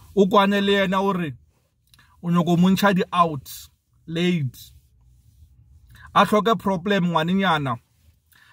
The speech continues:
Le tšee le exchange di-phone numbers. Ka nnete late ka o ma eight, o mo phone o mmotse gore o ready, a re, "Ee, ke ready." O kwe ngwanyana a re, "Mara, eish, baby, o na le problem nyana."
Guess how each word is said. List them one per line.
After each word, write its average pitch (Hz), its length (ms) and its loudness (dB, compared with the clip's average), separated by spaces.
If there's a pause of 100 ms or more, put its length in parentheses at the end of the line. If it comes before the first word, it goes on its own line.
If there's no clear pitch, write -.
(120)
Le 190 140 2
tšee 220 280 4
le 214 160 2
exchange 202 500 -2
di-phone 185 380 -2
numbers. 170 720 -4 (880)
Ka 220 160 6
nnete 226 500 2
late 196 400 0
ka 185 140 2
o 202 60 0
ma 190 240 0
eight, 185 400 -4
o 190 60 -10
mo 185 140 -4
phone 180 340 -4
o 180 100 -2
mmotse 175 260 0
gore 170 300 -2 (440)
o 185 120 0
ready, 175 360 2
a 196 120 4
re, 196 100 -4
"Ee, 180 180 -2
ke 160 140 -8
ready." 160 400 -6 (720)
O 202 80 0
kwe 220 140 6
ngwanyana 202 400 0
a 190 60 0
re, 185 60 -4
"Mara, 170 280 -4
eish, - 260 -6 (200)
baby, 202 360 -2
o 208 80 -2
na 202 140 0
le 196 100 -2
problem 190 520 -2
nyana." 143 260 -4